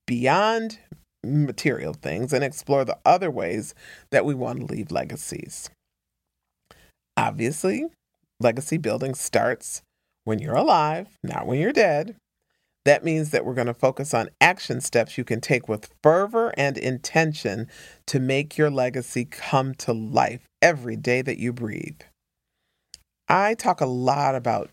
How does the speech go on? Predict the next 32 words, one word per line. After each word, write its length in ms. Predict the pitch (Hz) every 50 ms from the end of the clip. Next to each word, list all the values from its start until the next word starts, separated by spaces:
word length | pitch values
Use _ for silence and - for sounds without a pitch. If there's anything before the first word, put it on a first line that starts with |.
| -
discovering 640 | - 113 113 - - - 143 139 127 131 127 123 120
and 180 | 113 113 113 113
then 300 | 120 117 120 117 110 110
living 260 | 117 113 113 113 113
your 140 | 110 110 113
core 280 | - - - 98 98
values, 480 | 98 - 90 98 101 85 71 90 113 -
and 260 | - 101 120 120 120 -
that 380 | - 123 120 131 135 147 147 -
is 260 | - 151 143 147 -
the 160 | - 113 110
starting 540 | - - - 139 131 135 139 143 139 139 143
point 360 | - - 135 131 127 117 - - - - - _ _ -
of 200 | 113 117 113 123
leaving 440 | 117 127 131 127 120 127 127 127 -
a 80 | - 117
legacy. 760 | 123 117 101 92 101 - 113 117 - - - - - - 151 151 _ _ _ _ _ _ _ _ _ _ _ _ -
You 80 | 170 175
have 120 | 170 156
to 120 | - 151 135
know, 680 | 131 131 135 139 139 127 110 - - - - 113 - -
you 120 | - 123
have 200 | 131 147 120 -
to 80 | - 143
have 160 | 120 - -
complete 800 | - - 110 104 - - - - - 196 220 247 247 - - - -
clarity 520 | - - - 175 170 160 147 127 123 120
about 460 | 107 104 - 120 107 101 95 87 82 _ - _ _ _ -
what 180 | - 117 - -
you 80 | 135
believe 400 | 123 127 117 117 123 117 113 113
in, 480 | 135 156 180 196 208 220 226 226 233 -